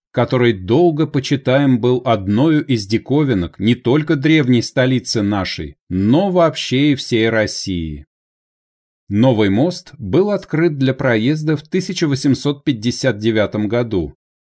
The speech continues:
Хотя он был построен из нового материала, из металла, название за ним осталось прежнее: Большой каменный. Это же название сохранилось и после возведения в тысяча девятьсот тридцать восьмом году современного железобетонного.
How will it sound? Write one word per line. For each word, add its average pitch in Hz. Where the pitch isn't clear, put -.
Хотя 135
он 156
был 151
построен 143
из 113
нового 127
материала, 117
из 113
металла, 110
название 113
за 131
ним 143
осталось 123
прежнее: 87
Большой 110
каменный. 87
Это 185
же 160
название 147
сохранилось 139
и -
после 143
возведения 117
в 135
тысяча 151
девятьсот 117
тридцать 127
восьмом 113
году 110
современного 135
железобетонного. 113